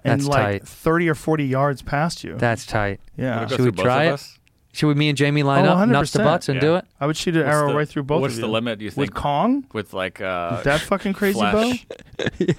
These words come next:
Speaker 3: How many f-, flesh
Speaker 1: Buffaloes,
Speaker 3: bodies at
Speaker 1: it's
Speaker 3: once?
Speaker 1: very rare to get a pass through, which is when the arrow goes in one side of the animal and out
Speaker 2: Comes
Speaker 1: the other
Speaker 2: out.
Speaker 1: on a buffalo. Like, uh,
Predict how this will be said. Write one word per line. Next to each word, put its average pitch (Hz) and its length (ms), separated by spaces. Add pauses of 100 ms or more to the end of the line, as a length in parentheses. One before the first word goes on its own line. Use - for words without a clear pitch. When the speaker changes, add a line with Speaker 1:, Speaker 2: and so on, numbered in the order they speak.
(340)
Speaker 3:
How 131 120
many 120 120
f-, - 60 (160)
flesh 120 140
Speaker 1:
Buffaloes, 139 320
Speaker 3:
bodies 151 580
at - 80
Speaker 1:
it's 95 200
Speaker 3:
once? 92 120
Speaker 1:
very 156 260
rare 135 380
to 139 60
get 131 100
a 113 60
pass 131 540
through, 143 420
which 127 220
is 117 220
when 123 360
the 120 180
arrow 123 220
goes 117 220
in 120 140
one 120 200
side 123 220
of 120 40
the 120 80
animal 120 340
and - 80
out 117 140
Speaker 2:
Comes 113 240
Speaker 1:
the 113 80
other 92 120
Speaker 2:
out. 131 60 (200)
Speaker 1:
on 127 100
a 120 60
buffalo. 120 760 (720)
Like, 113 280
uh, 107 220